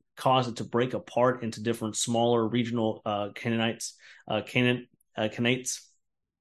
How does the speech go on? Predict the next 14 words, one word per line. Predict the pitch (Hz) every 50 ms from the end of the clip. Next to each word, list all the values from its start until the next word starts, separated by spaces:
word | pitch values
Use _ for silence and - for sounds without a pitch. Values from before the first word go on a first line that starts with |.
| _ -
Khanates, | - 120 117 110 107 - - - - -
Khanates, | - - 120 113 113 101 98 - - -
that's | 104 - - -
it, | _ _
Khanates. | - 120 117 117 110 95 92 - - - - - - - - - - - - - -
Um, | - 123 123 120 113 107 104 98 101 110 - _ _ _ _ _ _ _ _ _ _ _ _ _ _ _ _ _ _ _ _ _ _ _ -
and | 120 117 113
so | - 127 120 117
with | 117 139 165 165 -
the | 156 139
Golden | 131 - 127 127 123 117 -
Horde | - 117 110 104
disintegrating, | 107 101 - - 160 160 170 170 147 123 107 117 110 101 98 95 92 92 104 - _ _ _ - - - - - - - _ _ -
um, | 117 113 110 107 101 98 98 98 101 101 117